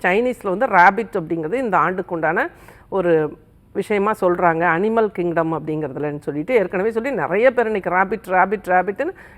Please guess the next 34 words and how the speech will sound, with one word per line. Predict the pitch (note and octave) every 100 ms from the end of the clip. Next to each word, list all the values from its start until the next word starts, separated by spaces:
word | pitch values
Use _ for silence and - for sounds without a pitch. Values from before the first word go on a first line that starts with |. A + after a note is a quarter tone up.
| -
கமெண்ட்ல | G3 A3+ A#3 G#3+
எல்லாம் | G#3+ A3+
போடுறீங்க, | G3+ G3 A#3
ரொம்ப | F#3 A3+
மகிழ்ச்சி. | G#3 F3 G3+ - F3+
அது | E3 A3+ B3+
போலவே | C4+ G3 D#3+ F#3 F#4 - - -
இந்த | - A#3+ D#4+ E4
தமிழ் | G#3 G#3+ D4+ D#4+
புத்தாண்டுலேருந்து | A#3 A3+ G3 F3+ E3 F#3+
இந்த | C4 G3
மாதிரி | F#3+ G#3 B3
எனக்கு | F#3+ F3+ F#3
வந்து | F#3 A3
எதை | F3 F#3 B3+
செய்தாலும் | C4 A#3+ G#3+ G#3 E4+
எனக்கு | C4+ G3 F#3+ -
த-, | E3+ D#3
தொடர் | G3+ G3+ C4+ -
தடைகளா | E3+ F#3 G3+ F#3
இருக்கு, | E3 E3+ F3
தோல்விகளா | A#3 B3 C4+ B3 A#3 F3+
இருக்கு, | E3 F#3+ E3 - -
எதையுமே | - G#3 C4 D4 D#4+
முன்னெடுத்து | C4 B3+ C#4 C4 C#4 G#3+
போக | A3+ A#3
முடியல | A#3 G#3 G3+ G3+
அப்படிங்கிற | F3 F3 E3+
சூழ்நிலையிலும் | D#3+ F#3 F#3 E3+ E3 D#3+
சரி, | E3 E3+ D#3+
எல்லா | E3+ F#3+ B3 C#4 D4+
விஷயத்துக்குமே | G3+ F3 G3+ - - F#3+ D4+ - _ - _
ஸ்பிரிட் | - - D4 E4 C#4+ G3
நித்திகா | G3 A#3 B3+ E4 D4+ C4 G3+